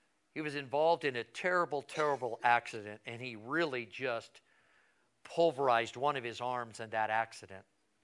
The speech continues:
But it was serious enough, it could have killed him. Listen to what he wrote into his journal.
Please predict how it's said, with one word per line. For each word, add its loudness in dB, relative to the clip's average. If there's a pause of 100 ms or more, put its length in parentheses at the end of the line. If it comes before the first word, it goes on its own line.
(1600)
But 8
it 0
was 2
serious 2
enough, 6
it -2
could 2
have 0
killed -4
him. -8 (800)
Listen 6
to 6
what 8
he 0
wrote 8
into -2
his 0
journal. 2